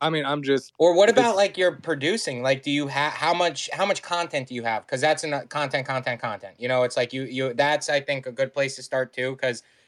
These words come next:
Speaker 2: even just with this over, uh, hang on, just while I see it in Discord, B K said Iguanosaurus. Uh, he said, "There are some big projects ramping up in the audio genre and N F, N F Ts right now."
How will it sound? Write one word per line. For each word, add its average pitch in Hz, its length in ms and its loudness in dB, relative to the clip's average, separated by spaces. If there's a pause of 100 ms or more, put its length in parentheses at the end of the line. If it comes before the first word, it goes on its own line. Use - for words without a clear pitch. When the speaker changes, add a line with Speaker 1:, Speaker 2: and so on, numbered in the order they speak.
Speaker 2:
even 208 240 0
just - 160 -4
with 165 140 -4
this 156 180 -4
over, 143 720 2 (540)
uh, 127 440 2 (440)
hang 185 180 2
on, 156 100 0
just 165 220 -2
while 170 180 2
I 165 80 2
see 170 160 -2
it 165 60 0
in 156 100 -2
Discord, 156 380 -2
B 175 160 -6
K 180 240 0
said 165 420 2
Iguanosaurus. 139 1000 0
Uh, 131 440 0
he 131 140 -10
said, 143 200 0
"There 143 140 4
are 139 40 2
some 139 180 -4
big 139 180 -2
projects 139 400 -2
ramping 131 340 -2
up 127 120 -2
in 127 80 -8
the 120 100 -2
audio 120 320 2
genre 117 380 -2
and 113 80 -2
N 113 140 -2
F, 110 60 -10 (100)
N 117 140 -2
F 107 120 -8
Ts 117 280 -8
right 110 180 -2
now." 110 360 -2